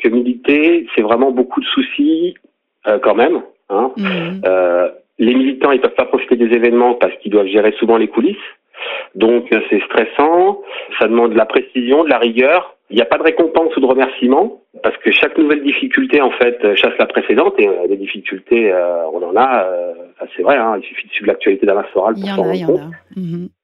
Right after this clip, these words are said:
Speaker 1: Hein ? Et on, on, en fait, on n'a jamais le temps de, de remercier tous ceux qui participent ou qui ont participé à, à l'aventure. Donc, faut être assez solide. Et, euh, j'ai envie de te dire,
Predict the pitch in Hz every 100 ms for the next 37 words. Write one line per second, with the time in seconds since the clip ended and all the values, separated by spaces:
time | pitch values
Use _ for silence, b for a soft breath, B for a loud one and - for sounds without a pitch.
0 | - - - - B B B B B 127
1 | 123 117 113 113 120 120 117 - 127 117
2 | 143 160 170 170 185 170 139 131 123 120
3 | 117 123 127 131 - - 147 160 131 -
4 | 160 - 117 - - - - 180 139 131
5 | 135 - - - - 123 147 135 117 113
6 | 113 117 135 135 143 127 - B B -
7 | 98 - 123 - 123 - 123 127 147 214
8 | 180 131 131 120 120 117 113 - - -
9 | 120 120 117 127 120 151 190